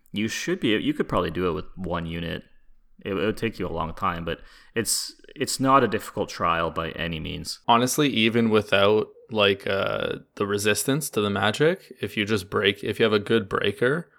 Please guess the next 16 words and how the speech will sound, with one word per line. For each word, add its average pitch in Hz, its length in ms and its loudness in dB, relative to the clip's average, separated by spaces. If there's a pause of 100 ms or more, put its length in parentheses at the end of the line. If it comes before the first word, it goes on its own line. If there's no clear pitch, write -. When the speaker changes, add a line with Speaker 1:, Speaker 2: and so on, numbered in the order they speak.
(400)
Speaker 2:
you're 104 240 4
golden. 92 460 -2
Like, 98 220 -10
he 101 280 -4
doesn't 98 280 0
do 104 120 0
that 98 160 2
much 101 200 -6
damage 98 360 -6
if 104 160 -6
you 113 80 -8
can 107 80 -10
get 107 140 -6
a 104 80 -4
decent 104 420 -10
breakdown. 107 520 -8